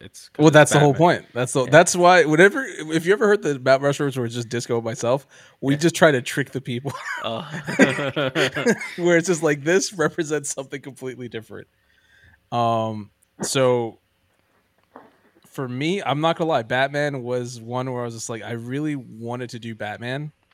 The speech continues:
Speaker 1: Yeah.
Speaker 2: And then I was just like, but I, <sighs> Mount Rushmore is four.
Speaker 1: Yeah.
Speaker 2: So I'm trying to think, there's more, there's not enough space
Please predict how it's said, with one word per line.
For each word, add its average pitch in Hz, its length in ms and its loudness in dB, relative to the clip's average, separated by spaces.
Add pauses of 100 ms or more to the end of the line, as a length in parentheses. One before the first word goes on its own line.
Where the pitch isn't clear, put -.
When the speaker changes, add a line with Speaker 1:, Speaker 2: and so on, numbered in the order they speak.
Speaker 1:
Yeah. 110 260 -6 (280)
Speaker 2:
And 123 120 -8
then 131 100 -4
I 131 60 -4
was 127 120 -8
just 120 140 -8
like, 120 180 -8
but 127 120 -4
I, 117 300 -8
<sighs> - 1160 -20
Mount 165 220 0
Rushmore 156 280 -4
is 120 80 -6
four. - 400 -10 (420)
Speaker 1:
Yeah. - 220 -10 (160)
Speaker 2:
So 139 140 -2
I'm 143 60 -2
trying 160 180 -2
to 147 60 -4
think, 143 180 -4
there's 127 220 -4
more, 147 640 -4 (600)
there's 143 140 -4
not 190 100 0
enough 202 180 -2
space - 460 -10